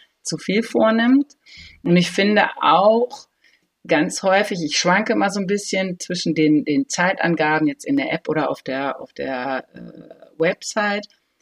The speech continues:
Die sind schon sehr stramm. Manchmal mache ich dann, gebe ich ein bisschen mehr Zeit. Dann denke ich manchmal so, hm, kürzer wäre auch okay gewesen. Aber auf jeden Fall hat man immer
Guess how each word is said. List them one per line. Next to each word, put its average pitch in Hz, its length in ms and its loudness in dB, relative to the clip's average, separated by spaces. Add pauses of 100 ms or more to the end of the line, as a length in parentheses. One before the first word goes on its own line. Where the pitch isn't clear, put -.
(200)
Die 156 120 0
sind 208 300 0
schon 170 340 2
sehr 160 260 4
stramm. 185 540 2 (600)
Manchmal 190 580 2
mache 175 260 0
ich - 80 -10
dann, 151 420 2
gebe 175 300 -2
ich - 100 -6
ein 151 80 0
bisschen 139 260 -2
mehr 147 220 0
Zeit. 254 480 -2
Dann 165 240 2
denke 180 220 0
ich - 80 -10
manchmal 156 320 0
so, 143 120 -2
hm, - 240 -14 (320)
kürzer 143 380 -2
wäre 127 200 0
auch 151 200 0
okay 214 320 -4
gewesen. 214 400 -4
Aber 156 180 4
auf 151 140 0
jeden 180 160 2
Fall 175 180 0
hat 170 160 0
man 160 140 2
immer 185 480 -2